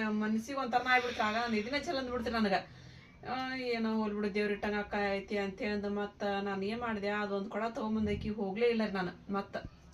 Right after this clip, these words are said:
ನೀರ್ ತೊಗೊಳಕ್ ಹೋಗ್ಲೇ ಇಲ್ಲ ನನಗ. ಅಷ್ಟಕ್ಕ ನನಗ್ ಯಾಕ ಏನೋ ಮನ್ಸಿಗೆ ಇದಾದಂಗ ಆಗ್ಬಿಡ್ತು ನನಗ.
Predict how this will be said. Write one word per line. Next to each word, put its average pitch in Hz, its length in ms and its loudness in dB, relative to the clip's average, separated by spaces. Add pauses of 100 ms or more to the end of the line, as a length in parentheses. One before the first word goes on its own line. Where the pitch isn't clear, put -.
ನೀರ್ 226 260 0
ತೊಗೊಳಕ್ 240 260 6
ಹೋಗ್ಲೇ 233 220 2
ಇಲ್ಲ 247 140 2
ನನಗ. 220 120 2
ಅಷ್ಟಕ್ಕ 226 260 -2
ನನಗ್ 247 260 -2
ಯಾಕ 226 220 2
ಏನೋ 233 160 0
ಮನ್ಸಿಗೆ 220 380 0
ಇದಾದಂಗ 214 280 -2
ಆಗ್ಬಿಡ್ತು 202 340 0
ನನಗ. 185 160 0